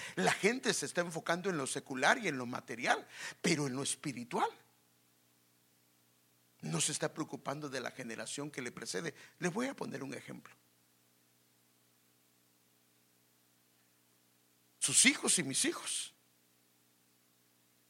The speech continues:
si les dejaron tarea en la escuela, usted se preocupa que la tarea la lleven a la escuela al otro día. No me responda, pero sí o no. Yo estoy seguro que sí.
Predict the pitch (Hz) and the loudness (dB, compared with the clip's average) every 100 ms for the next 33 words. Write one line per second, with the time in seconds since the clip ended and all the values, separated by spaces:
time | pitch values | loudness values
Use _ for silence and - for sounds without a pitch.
0 | _ _ _ - - 156 143 139 160 220 | _ _ _ 2 4 4 2 6 8 8
1 | 220 147 135 180 196 143 - 240 415 262 | 6 2 2 2 2 0 0 0 0 -6
2 | - _ - 147 123 - 165 214 - - | -12 _ -8 -4 -2 -2 -2 0 0 -2
3 | - - - - 285 - - _ _ _ | -8 -8 -8 -6 -8 -8 -16 _ _ _
4 | _ _ - - - 143 - - - 131 | _ _ -20 -10 -4 -2 -2 -4 0 4
5 | 233 226 123 131 233 - 285 202 - _ | 6 6 4 6 6 6 -4 -10 -18 _
6 | _ _ - 123 120 - 220 302 - - | _ _ -6 -4 -6 -2 -2 -2 -4 -4
7 | 127 131 131 110 113 - _ _ _ _ | -4 -4 -6 -8 -10 -14 _ _ _ _
8 | _ _ _ _ _ _ _ _ _ _ | _ _ _ _ _ _ _ _ _ _
9 | - - 202 269 202 - 170 127 - - | -14 -2 0 2 0 0 0 -2 -6 -20
10 | _ _ - 139 135 - 269 - 135 123 | _ _ -4 -2 2 2 0 -2 -2 -2
11 | - - _ _ _ _ _ - 135 - | -6 -12 _ _ _ _ _ -2 0 0
12 | 143 - 92 71 - - - | -2 -2 -4 -6 -8 -8 -10